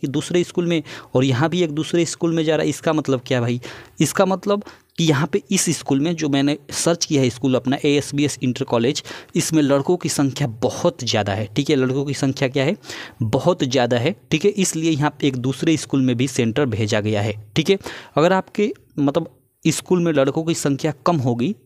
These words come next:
ठीक है, तो वो एक ही स्कूल में पूरा का पूरा सेंटर चला जाएगा, और अगर लड़कों की संख्या बहुत ज़्यादा है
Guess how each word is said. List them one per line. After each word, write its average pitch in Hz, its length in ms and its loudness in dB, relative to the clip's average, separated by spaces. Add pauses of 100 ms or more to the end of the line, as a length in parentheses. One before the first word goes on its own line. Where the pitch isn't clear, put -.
ठीक 156 160 2
है, 120 80 -2 (520)
तो 190 80 6
वो 214 280 2
एक 185 140 2
ही 196 120 2
स्कूल - 220 -2
में 147 100 2
पूरा 135 220 0
का 131 60 2
पूरा 131 180 0
सेंटर 113 320 -2
चला 104 220 0
जाएगा, 98 260 0
और 131 200 2
अगर 143 180 0
लड़कों 123 320 2
की 156 100 -2
संख्या 143 360 0
बहुत 123 320 -2
ज़्यादा 110 260 0
है 131 140 -2